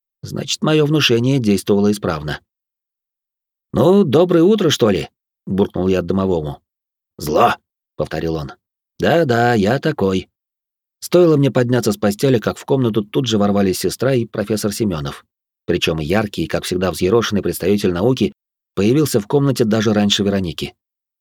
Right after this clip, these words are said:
«Роман!» радостно поприветствовал он меня издалека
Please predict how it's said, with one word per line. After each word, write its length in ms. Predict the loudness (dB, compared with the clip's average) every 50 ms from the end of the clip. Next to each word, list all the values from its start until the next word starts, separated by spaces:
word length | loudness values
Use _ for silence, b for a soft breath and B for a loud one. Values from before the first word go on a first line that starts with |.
| -8
«Роман!» 960 | -2 0 2 2 4 4 4 4 4 4 4 2 2 2 2 0 -2 -4 -8 -12 -14 _ _ _ _ _ _ _ -4
радостно 380 | -2 -2 0 0 -2 -4 -4 -4
поприветствовал 640 | -2 0 0 2 2 0 0 0 0 0 0 -2 -2
он 160 | -2 -2 -2
меня 260 | 0 -2 -2 0 -2 -2
издалека 460 | 0 0 -2 -2 0 0 0 -2